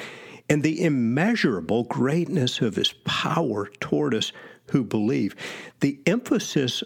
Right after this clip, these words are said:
of Paul's prayer is on the spiritual growth of those for whom he is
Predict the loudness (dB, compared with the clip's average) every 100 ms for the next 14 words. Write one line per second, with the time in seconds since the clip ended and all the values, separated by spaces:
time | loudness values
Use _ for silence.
0 | -2 -2 -4 -2 0 0 0 -4 -8 -4
1 | 0 0 0 0 -2 -6 _ -20 -20 -4
2 | -2 0 -2 0 0 2 0 -2 -6 -4
3 | -2 0 0 -2 -2 -2 0 0 2 2
4 | -2 -4 -4 -2 -2 -2 0 0 0 -2
5 | -4 -2 -4 0 0 2 0 -4 -4 -4
6 | -2 -6